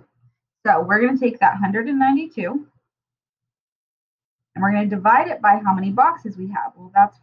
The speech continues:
five plus one is six. So we're gonna divide that by six, okay? So six does not go into one,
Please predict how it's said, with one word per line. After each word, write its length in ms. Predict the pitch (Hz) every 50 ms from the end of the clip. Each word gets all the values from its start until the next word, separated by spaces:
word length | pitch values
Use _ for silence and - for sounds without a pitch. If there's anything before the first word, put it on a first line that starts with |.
| _ -
five 340 | 196 185 185 208 247 277 - -
plus 160 | 302 311 302 -
one 180 | 240 202 202
is 120 | 208 233 233 _ -
six. 180 | - - - _ _ _ _ _ _ _ _ _ _ -
So 140 | 175 170 180
we're 140 | 190 190
gonna 120 | 185 185 185
divide 360 | 180 170 165 165 165 165 170
that 160 | 208 214 214
by 100 | - 254 262 254 -
six, 140 | 247 240 - _ _ _ _ _ _ _ _ _ -
okay? 200 | 185 202 240 - - _ _ _ _ _ _ _ _ _ _ _ _ _ _ _ _ _ _ _ - - _ _ _ _ _ _ _ _ -
So 180 | 254 - - - _ _ _ _ _ _ _ _ _ _ _ _ _ _ _ -
six 220 | 403 320 302 - _ -
does 140 | 233 202
not 240 | 214 202 196 196 -
go 100 | 220 220
into 160 | 226 247 302
one, 440 | 311 269 208 180 165 226 277 302 -